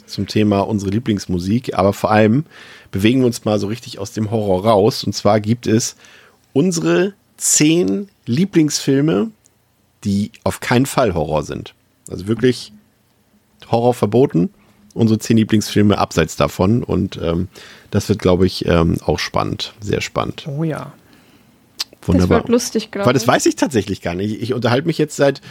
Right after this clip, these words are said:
Speaker 1: seit über sechs Jahren mit Pascal über Filme, aber ich, so, äh, ich
Speaker 2: Aha.
Speaker 1: weiß trotzdem keinen einzigen Film, den er mag, glaub ich, ähm, abseits von Horror.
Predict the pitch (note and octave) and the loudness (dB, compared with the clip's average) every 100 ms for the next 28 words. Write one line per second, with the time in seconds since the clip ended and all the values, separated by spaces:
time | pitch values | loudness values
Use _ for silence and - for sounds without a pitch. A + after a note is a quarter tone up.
0 | - - C3 B2+ F#3 E3 E3 - C#3+ D3+ | -20 -6 -4 0 0 0 -2 0 2 2
1 | D3 C#3+ - C#3 C3 B2+ - D#3+ C#3+ C3+ | 2 -2 0 -2 0 -2 2 2 4 2
2 | A#2 A#2+ B2 - - - - - _ _ | 2 0 0 -8 -18 -18 -18 -20 _ _
3 | - - C3+ A#2+ C3 C#3+ _ - - D#3 | -20 2 2 2 -4 -6 _ -20 -20 -10
4 | F3 A#2+ A#2+ - - C3+ C#3 C#3+ D3 C#3 | -8 0 0 2 -2 0 -2 0 0 -2
5 | D3 C#3+ - D3+ C#3+ C3 A#2+ A2+ D3+ - | -2 -4 0 2 2 2 4 2 2 -2
6 | - C3 D3+ D#3 D3+ B2+ C3+ C3 B2+ - | -4 -2 -2 -4 0 2 2 0 -2 -8
7 | - - - G2 E2 F2 F2 E2+ E2+ | -18 -4 2 2 2 2 2 4 2